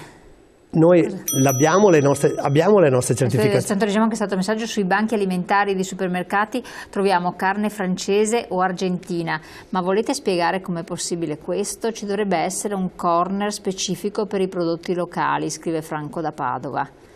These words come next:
Speaker 2: Eh, rispondo a tutti e due insieme a questo punto. Perché, ma non c'è una certificazione di qualità, o se c'è, eh, dov'è? E poi perché ci sono, non c'è un corner dedicato proprio ai prodotti locali?
Speaker 1: Eh, <clears throat> dicevo prima,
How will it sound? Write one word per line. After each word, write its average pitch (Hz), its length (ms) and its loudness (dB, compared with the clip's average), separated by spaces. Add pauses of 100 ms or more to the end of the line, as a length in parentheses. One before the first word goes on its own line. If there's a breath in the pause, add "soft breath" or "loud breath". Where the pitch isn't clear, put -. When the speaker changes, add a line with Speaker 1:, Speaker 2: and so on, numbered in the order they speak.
(480 soft breath)
Speaker 2:
Eh, 175 180 -8
rispondo 185 380 -4
a 175 40 -2
tutti 165 200 -4
e - 40 4
due 190 100 0
insieme 156 540 -2
a 147 40 -6
questo - 320 -12
punto. 160 460 -8 (760 loud breath)
Perché, 202 280 2
ma 214 80 4
non 190 160 0
c'è 190 120 -2
una 190 100 2
certificazione 185 720 -4
di 180 120 -4
qualità, 196 720 2
o - 60 -6
se - 200 -6
c'è, 151 340 -2 (180)
eh, 147 280 -6
dov'è? 180 400 2
E 247 40 -2
poi 196 200 -2
perché 190 420 -2
ci 202 100 -6
sono, 175 240 -6 (140)
non 160 120 -8
c'è 175 120 -4
un 165 320 -4
corner 165 400 -2
dedicato 151 640 -6
proprio 147 360 -8
ai 151 40 -10
prodotti 151 340 -6
locali? 151 600 -8
Speaker 1:
Eh, 147 840 2
<clears throat> - 20 -
dicevo 127 480 2
prima, 117 380 0